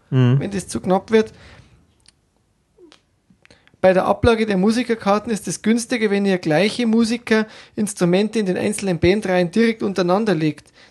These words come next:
Speaker 2: Das heißt, in allen Bandreihen liegen die Musiker in der gleichen Reihenfolge. Dadurch wird das Spiel übersichtlich. Ja Gott, das ist,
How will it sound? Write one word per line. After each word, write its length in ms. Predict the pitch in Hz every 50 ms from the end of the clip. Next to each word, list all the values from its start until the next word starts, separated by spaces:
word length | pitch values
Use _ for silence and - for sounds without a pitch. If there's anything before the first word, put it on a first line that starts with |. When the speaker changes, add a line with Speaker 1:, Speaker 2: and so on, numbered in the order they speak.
| _
Speaker 2:
Das 200 | - - 160 -
heißt, 300 | 165 175 196 202 196 -
in 80 | - -
allen 300 | - - 190 214 214 196
Bandreihen 440 | - 190 202 214 208 196 190 190 185
liegen 220 | 185 208 208 208 190
die 80 | 185 180
Musiker 440 | 185 208 220 214 220 214 - -
in 100 | 220 185
der 100 | 180 180
gleichen 260 | 185 180 175 190 185 175
Reihenfolge. 600 | 165 170 185 202 196 - 196 196 196 208 196 180 - - - - - _ _ _ _ -
Dadurch 260 | 170 180 185 196 175
wird 120 | 185 190 -
das 60 | 170
Spiel 200 | - - 196 196
übersichtlich. 580 | 208 196 190 175 - - 151 139 - - 156 151
Ja 140 | 156 160 165
Gott, 260 | - 185 175 175 -
das 120 | 185 160 170
ist, 360 | 180 165 - - - -